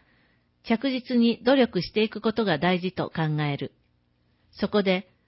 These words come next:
住んでよし、働いてよし、訪れてよしの三つを基本目標として、それぞれ取り組むべき施策の方向等を体系的に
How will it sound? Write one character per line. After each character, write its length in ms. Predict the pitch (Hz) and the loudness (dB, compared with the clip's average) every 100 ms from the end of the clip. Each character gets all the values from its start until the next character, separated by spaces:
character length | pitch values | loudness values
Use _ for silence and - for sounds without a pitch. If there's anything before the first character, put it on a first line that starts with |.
| _ | _
住 220 | - 285 | 0 4
ん 100 | 233 | 6
で 140 | 170 | 4
よ 140 | 165 180 | 2 0
し、 340 | - 147 - _ _ | -6 -12 -12 _ _
働 460 | - - 247 240 226 | -6 2 4 4 2
い 80 | |
て 100 | 208 | 0
よ 160 | 202 202 | 0 0
し、 340 | - 151 - _ _ _ - | -4 -12 -12 _ _ _ -6
訪 240 | 190 247 247 254 | 0 2 2 2
れ 140 | 202 | 0
て 140 | 165 | 0
よ 120 | 156 180 | -2 -4
し 200 | - 156 | -4 -6
の 180 | 147 - _ _ 196 | -6 -8 _ _ 0
三 220 | 214 - | 0 0
つ 200 | - 262 | -2 2
を 240 | 180 - _ _ | 2 0 _ _
基 120 | 208 | -4
本 240 | 208 262 247 | 2 4 4
目 240 | 247 220 | 2 -2
標 220 | 185 156 | -2 -4
と 140 | 151 147 | -2 -6
し 160 | - | -6
て、 260 | - 156 _ _ _ _ _ _ | -6 -6 _ _ _ _ _ _
そ 180 | - | 0
れ 120 | 240 220 | 2 4
ぞ 100 | 175 | 2
れ 280 | 151 - - | 0 -4 -4
取 180 | 208 233 | -2 0
り 60 | |
組 180 | 254 240 | 0 2
む 60 | 226 | 2
べ 140 | 220 | 0
き 280 | - 156 - | -2 -12 -12
施 160 | - | -8
策 300 | 202 208 202 | -4 -2 -2
の 180 | 190 180 | -2 -2
方 300 | - - 233 | -4 0 0
向 260 | 226 226 214 | 0 0 0
等 340 | - 214 165 | 0 0 0
を 160 | 147 151 _ _ _ | -2 -8 _ _ _
体 220 | 233 240 247 | -2 -2 2
系 220 | 247 240 | 2 2
的 280 | 226 226 214 | -2 -2 0
に 280 | 214 - | 0 -2